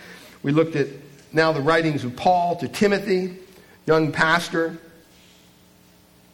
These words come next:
And he wants them to understand the importance of the Word of God. Um,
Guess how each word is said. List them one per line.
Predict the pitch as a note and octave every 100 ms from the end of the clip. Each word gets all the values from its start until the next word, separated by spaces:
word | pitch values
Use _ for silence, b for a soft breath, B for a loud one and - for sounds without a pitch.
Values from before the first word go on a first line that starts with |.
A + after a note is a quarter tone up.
| -
And | D#3+
he | E3 D#3+
wants | F#3+ G3+ F3+
them | F3+ E3+
to | D#3+ D3+ D#3+
understand | F3+ F3 D#3 - - G#3 F#3 C3+ C3 C3+ - - - _ _ b b b b b b b b _ _ _ _ -
the | D#3
importance | D3 - G3 G3+ - B2 B2 - - -
of | - D3+
the | C#3+
Word | C3+ C#3+
of | C3+
God. | - F3+ A2+ G2 - - _ _ _ _ _ _ b b b b b b b b - -
Um, | C#3 C#3 C3